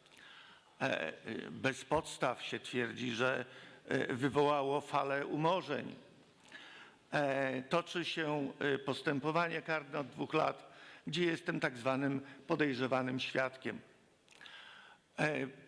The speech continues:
to postępowanie początkowo było prowadzone przez Wydział Spraw Wewnętrznych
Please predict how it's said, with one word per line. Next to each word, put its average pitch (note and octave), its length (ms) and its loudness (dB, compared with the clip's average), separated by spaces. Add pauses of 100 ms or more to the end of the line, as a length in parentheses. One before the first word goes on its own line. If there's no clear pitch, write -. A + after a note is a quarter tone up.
(120)
to F3+ 120 4
postępowanie D3+ 800 2
początkowo C3+ 1000 0 (800)
było D3+ 280 6
prowadzone C#3 560 2
przez C3 220 -2
Wydział C3 320 2
Spraw D#3+ 380 -2
Wewnętrznych D3 800 -4